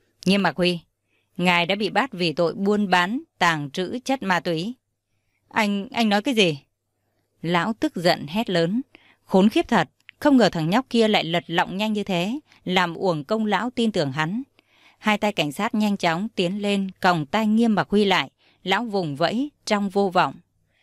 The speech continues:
"Gọi luật sư của tôi tới." "Xin ngài giữ im lặng.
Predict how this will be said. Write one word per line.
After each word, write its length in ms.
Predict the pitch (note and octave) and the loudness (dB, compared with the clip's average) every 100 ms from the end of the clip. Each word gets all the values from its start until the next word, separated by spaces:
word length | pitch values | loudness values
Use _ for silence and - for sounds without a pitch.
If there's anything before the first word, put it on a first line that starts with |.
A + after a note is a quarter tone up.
| _ _ _ _ | _ _ _ _
"Gọi 280 | F#3+ F#3 E3+ | 2 4 4
luật 200 | F#3 E3+ | 0 -2
sư 340 | - G3 F#3+ F3+ | 0 2 2 0
của 140 | - F3 | 0 2
tôi 180 | F#3 | 2
tới." 300 | F3+ F3 A3 C#4 _ _ _ _ _ _ - _ - - _ | 4 4 2 -2 _ _ _ _ _ _ -20 _ -20 -20 _
"Xin 240 | - A3 | 0 2
ngài 260 | F#3+ D#3+ D3+ | 2 0 -2
giữ 140 | F3+ | -4
im 160 | G3+ G3+ | -2 -2
lặng. 280 | F3+ D3 | -2 -4